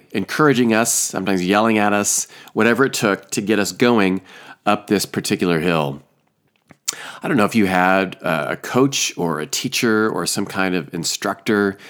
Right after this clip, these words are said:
uh, in your own life who pushed you, uh, "Just do one more,"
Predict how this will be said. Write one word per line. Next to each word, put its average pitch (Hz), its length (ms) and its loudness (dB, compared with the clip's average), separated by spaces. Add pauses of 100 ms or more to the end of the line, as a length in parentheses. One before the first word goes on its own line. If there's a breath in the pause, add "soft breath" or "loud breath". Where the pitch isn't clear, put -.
(360 loud breath)
uh, 80 420 -4 (200)
in 98 160 2
your 95 320 2
own 101 180 2
life 90 260 0
who 98 160 -4
pushed - 460 -2
you, 80 280 -2 (420 loud breath)
uh, 80 120 -6
"Just - 420 -4
do 123 180 4
one 107 400 4
more," 82 520 0